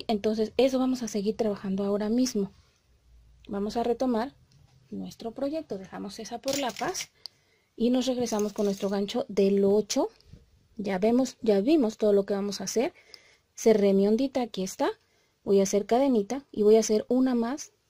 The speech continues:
de tres cadenas. Una, dos y tres. Cuidado que no se nos vaya a quedar una ondita libre porque ahí sí se va a ver un hoyote. Tres cadenitas.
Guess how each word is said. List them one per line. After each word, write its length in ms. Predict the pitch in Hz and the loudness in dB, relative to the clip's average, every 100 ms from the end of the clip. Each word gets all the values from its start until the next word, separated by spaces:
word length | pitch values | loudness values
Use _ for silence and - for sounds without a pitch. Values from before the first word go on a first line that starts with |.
| _ - | _ -6
de 160 | 196 | -4
tres 240 | 190 190 190 | 0 -2 -2
cadenas. 520 | 208 180 160 180 - | -2 -2 -4 -10 -4
Una, 380 | 262 247 269 - _ _ _ - | 0 0 0 -4 _ _ _ 0
dos 460 | 214 214 226 - - | 4 6 6 0 -4
y 180 | 196 | -4
tres. 380 | 196 - 156 - _ _ - - | -4 -8 -10 -14 _ _ -20 -4
Cuidado 560 | 190 185 240 269 302 | 0 2 2 2 0
que 100 | 330 | 0
no 120 | 208 208 | -2 -2
se 100 | 208 | -2
nos 160 | 196 | -2
vaya 200 | 202 202 | 0 0
a 40 | 196 | -2
quedar 340 | 190 196 220 _ - - _ _ _ _ - - | -2 -4 -6 _ -20 -20 _ _ _ _ -8 -2
una 240 | 240 240 | 0 2
ondita 360 | 202 202 196 202 | 2 2 2 4
libre 320 | 202 226 262 | 6 4 2
porque 260 | 226 196 | 0 -2
ahí 100 | 185 | -2
sí 100 | 180 | -2
se 140 | 208 214 | 0 0
va 100 | 202 | 4
a 40 | |
ver 120 | 202 | 4
un 140 | 202 196 | 4 2
hoyote. 400 | 185 165 - - - - - - - - - - - - _ _ - | 0 -4 -8 -12 -20 -20 -20 -20 -20 -20 -20 -20 -20 -20 _ _ -10
Tres 240 | 208 185 | -10 -6
cadenitas. 680 | 208 214 269 220 240 302 | 0 2 4 2 2 -2